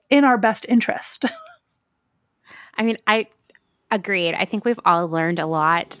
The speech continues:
Speaker 2: during the pandemic about, I mean, at least I hope,
Speaker 1: <laughs>
Speaker 2: about how much over the top washing and grooming we were doing.
Speaker 1: Yes.
Speaker 2: Um, and I think, I, hopefully, like, we'll stick with that. Like, I, I like to think that,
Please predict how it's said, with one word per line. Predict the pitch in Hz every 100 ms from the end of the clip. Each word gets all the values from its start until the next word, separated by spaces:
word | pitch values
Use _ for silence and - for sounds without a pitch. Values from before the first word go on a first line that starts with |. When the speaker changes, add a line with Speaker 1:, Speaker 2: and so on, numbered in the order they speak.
| -
Speaker 2:
during | 156 165
the | 175
pandemic | 175 160 151 165 170 -
about, | 165 151 156 - _ _ -
I | 175 180
mean, | 190 180
at | 160
least | 160 -
I |
hope, | 147 151 151 - -
Speaker 1:
<laughs> | - - -
Speaker 2:
about | 180 170 -
how | - 185
much | 196 - - _ _
over | 196 170 190
the | 180
top | - 175 160 175 -
washing | 165 151 139 160 - 165
and | 160
grooming | 156 151 156 160
we | 165 160
were | 151
doing. | 160 143 160
Speaker 1:
Yes. | 208 175 - - - - _ _ _ _ _ _ _ _
Speaker 2:
Um, | - 170 165 165
and | 170 175
I |
think, | 175 180 175 170 - _ _
I, | - 170
hopefully, | 165 202 269 262
like, | 233 -
we'll | 196
stick | - - 208
with | 190 -
that. | 131 - -
Like, | 151 _ -
I, | 165 - -
I | 196
like | 220
to | -
think | 208 214 196
that, | 190 180